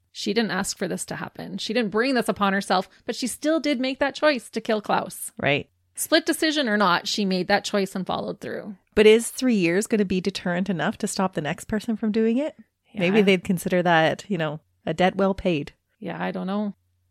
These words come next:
Speaker 1: And honestly, as a grieving parent or even just someone grieving about anybody that you care for,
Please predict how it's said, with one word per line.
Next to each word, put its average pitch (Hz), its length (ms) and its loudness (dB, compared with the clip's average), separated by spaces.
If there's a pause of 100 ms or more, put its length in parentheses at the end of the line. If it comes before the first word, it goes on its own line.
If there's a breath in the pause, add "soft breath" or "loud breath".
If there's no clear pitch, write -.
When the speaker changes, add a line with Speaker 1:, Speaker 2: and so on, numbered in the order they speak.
(120)
Speaker 1:
And 254 140 2
honestly, 302 580 0 (180)
as 226 140 0
a 240 80 4
grieving 233 360 -2
parent 202 460 -4
or 214 120 0
even 220 340 -2
just 220 260 -2
someone 214 260 -2
grieving 233 340 0
about 220 240 2
anybody 214 400 0
that - 180 -2
you 185 100 -4
care - 260 -4
for, 277 260 -4